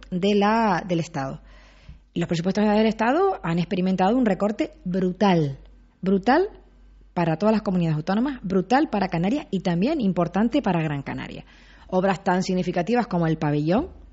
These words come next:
se ha recortado el cincuenta por ciento la financiación del Estado. Si a eso le añadimos, eh, el dinero que tiene que venir del endeudamiento, tenemos que la mitad del presupuesto del Cabildo en estos momentos está en el aire, pendiente de confirmación, porque todavía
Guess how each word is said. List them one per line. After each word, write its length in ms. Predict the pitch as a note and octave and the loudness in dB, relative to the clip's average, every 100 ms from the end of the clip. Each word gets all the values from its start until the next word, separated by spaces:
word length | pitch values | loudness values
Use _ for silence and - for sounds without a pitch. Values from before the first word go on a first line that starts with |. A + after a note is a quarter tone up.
| - | -20
se 180 | - E3 | -10 -4
ha 40 | |
recortado 440 | D#3 F#3+ G3 G3 G#3+ | -2 0 -2 2 0
el 60 | |
cincuenta 420 | B3 A3 F#3+ F#3 F3+ | 2 0 0 -2 -2
por 140 | F#3 | -4
ciento 420 | - G3+ G3+ D4 - | -2 -2 -2 -4 -4
la 100 | F3 | -4
financiación 500 | F3+ E3 D#3 D3 D#3+ | -2 -2 -2 -2 -2
del 120 | C3+ | -4
Estado. 420 | - B3+ C#4+ D3 - - - - - - - - - | -6 -4 -2 -4 -8 -20 -20 -20 -20 -20 -20 -20 -12
Si 160 | - F#3+ | -2 0
a 40 | |
eso 120 | F3+ | 2
le 80 | F#3+ | 4
añadimos, 480 | F#3+ F#3 C#4 A3+ - - - - - - | 4 6 6 4 0 -8 -20 -20 -18 -6
eh, 1160 | D#3+ D3+ C#3+ C3+ G#2 E2+ C#2+ A1 - G1+ G1+ - | -4 -2 -4 -4 -6 -8 -10 -14 -16 -16 -18 -12
el 160 | - F3+ | -4 0
dinero 360 | F3+ G#3+ C4+ | 4 4 4
que 80 | F3 | 2
tiene 220 | E3 D#3+ | 0 -2
que 120 | D#3 E3+ | 0 0
venir 360 | F#3+ B3+ G3 | 2 2 2
del 160 | D#3+ D3+ | -2 -2
endeudamiento, 600 | D3+ D#3 D#3+ F#3 G3 C4+ | 0 0 0 0 0 0
tenemos 340 | D#3+ F#3 G3+ | 0 2 0
que 120 | - | 0
la 120 | E3+ E3 | 0 0
mitad 220 | E3+ B3 | 0 0
del 100 | D4+ | 0
presupuesto 480 | C#4+ - C#4 C4 B3+ | -2 -4 -4 -2 -2
del 80 | |
Cabildo 240 | A#3 A#3 A#3 | 2 2 2
en 60 | |
estos 180 | G#3+ G#3+ | 0 0
momentos 420 | G#3 A3+ A#3+ F#4 F#4 - | 0 0 0 -2 -4 -10
está 240 | F#3+ B3+ | -8 -2
en 60 | B3 | 0
el 120 | B3+ | 2
aire, 240 | D#4 A#3+ | 2 0
pendiente 380 | F3 F3+ G3 G#3+ | 0 0 0 2
de 120 | C4+ | 2
confirmación, 680 | A3+ F#3 E3+ D3+ D3+ C4 C#4+ | 0 -2 -4 -6 -6 -4 -4
porque 160 | D3 D#3+ | -4 -4
todavía 480 | D#3+ D#3+ E3 G3 | -2 -2 0 0